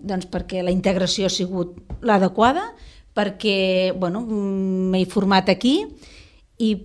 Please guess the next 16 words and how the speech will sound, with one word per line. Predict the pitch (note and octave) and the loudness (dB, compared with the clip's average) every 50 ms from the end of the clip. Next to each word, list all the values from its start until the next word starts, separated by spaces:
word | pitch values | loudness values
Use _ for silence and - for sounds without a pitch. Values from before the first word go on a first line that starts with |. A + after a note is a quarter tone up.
| - | -6
i | - A#3 G#3+ | -4 -2 -2
sobretot | - A#3+ A3 A3 G#3+ G#3 - A#3 A3+ A3+ | 0 0 0 0 0 0 0 0 -2 0
perquè | - A3+ G#3+ A3 - A3+ G#3 G3+ F#3 - | 0 -2 -2 0 0 0 0 0 0 2
m'he | - A#3 A3+ A3+ A3+ A3+ A#3+ A#3 | 2 4 4 6 4 4 4 2
inclòs | A#3 A3+ A3+ - A#3+ A3 G#3 A3 - - - - _ - | 0 -2 -4 -6 -4 -4 -4 -4 -6 -8 -10 -12 _ -6
i | B3 A#3 A3 | -4 -2 0
m'he | A3+ A3 A3 A3 G#3+ | 0 2 2 2 0
fet | A3 - A#3 A#3+ A#3 A#3 - | 0 0 0 0 0 -4 -4
una | - B3+ A3+ G#3+ G#3 | -2 0 2 2 2
més | G#3 G#3 G#3+ G3+ F3+ F3+ | 2 2 2 0 0 0
d'aquí. | F3+ D#3+ E3 E3 D3+ D3+ D#3 - - - | -2 -4 -4 -4 -6 -6 -6 -8 -8 -6
Per | - F#3+ F3 | -6 -4 -2
tant, | - G3 F#3+ F#3+ G3 G3 - - - - - - | 0 0 0 0 -2 -4 -8 -16 -20 -20 -14 -8
jo | - F#3 G3 G3 | -2 4 4 6
el | G3 G3+ F#3 F#3+ | 6 6 2 0
que | - F3+ E3+ | 0 0 0